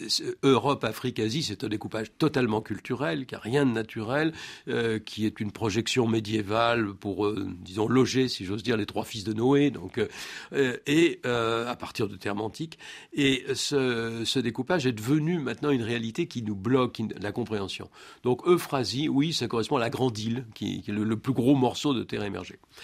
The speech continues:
À l'intérieur de cette immense euphrasie, une partie seulement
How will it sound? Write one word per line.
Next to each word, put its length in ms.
À 100
l'intérieur 520
de 80
cette 260
immense 380
euphrasie, 500
une 180
partie 340
seulement 560